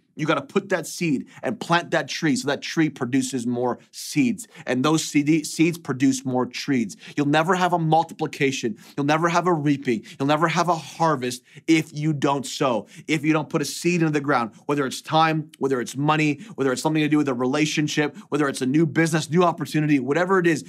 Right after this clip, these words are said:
what you sow will be directly affect what you reap in your life. If you sow fear, you're gonna reap fear back. If you sow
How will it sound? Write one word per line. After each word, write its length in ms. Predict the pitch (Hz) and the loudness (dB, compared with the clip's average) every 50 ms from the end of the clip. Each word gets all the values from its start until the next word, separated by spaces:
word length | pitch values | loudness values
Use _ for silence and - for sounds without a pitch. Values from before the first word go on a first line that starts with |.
| - - - | -14 -14 -12
what 360 | - 135 139 175 185 180 - | -4 0 0 0 0 0 -2
you 160 | 156 165 165 | 0 0 0
sow 720 | 160 - - - - 160 151 160 170 190 202 208 202 202 - - _ | 0 -2 -6 -4 0 0 2 2 2 2 2 2 0 -2 -6 -12 _
will 180 | 139 151 165 156 | 2 2 2 2
be 220 | 139 135 131 160 | 2 -2 -6 -4
directly 500 | 135 - 143 131 156 175 160 185 185 190 | -4 -2 0 2 0 0 0 0 2 2
affect 460 | 170 - - - 160 151 147 - - | 2 0 0 0 -2 -2 -2 -4 -10
what 380 | 120 123 127 120 131 147 143 - - | -12 -12 -4 -2 0 0 0 -4 -8
you 460 | 127 127 143 147 143 123 123 123 - - | -6 -2 0 2 2 0 0 -6 -12 -12
reap 520 | 120 123 123 123 147 170 170 160 165 - - - | -12 -10 -2 0 2 2 2 0 -4 -10 -6 -4
in 180 | 143 139 127 | -2 -2 0
your 160 | 117 117 127 | 0 0 0
life. 320 | 117 110 113 107 101 92 - - - - | 0 0 0 -2 -2 -4 -8 -14 -8 -6
If 140 | - 127 135 | -4 -2 -2
you 100 | 147 147 | -2 -2
sow 320 | - - - 170 160 151 | -2 0 0 2 2 2
fear, 540 | 147 - - - 175 180 180 185 196 190 190 - - - | 0 -4 -2 0 2 4 4 4 2 0 -4 -10 -14 -4
you're 120 | - 135 147 | -2 0 2
gonna 180 | 160 147 139 | 2 2 2
reap 280 | 135 131 139 156 151 - | 0 2 0 0 0 -2
fear 300 | - - - 151 147 143 | -6 -2 0 0 0 0
back. 440 | 139 127 131 123 110 95 - - - - - 180 - | 0 0 0 0 0 -2 -6 -14 -20 -18 -18 -6 -4
If 200 | 143 151 151 156 | -4 -4 -2 0
you 120 | 156 160 | -2 -2
sow 480 | 156 - - 170 160 156 151 135 - | -2 -2 0 0 2 2 2 0 -4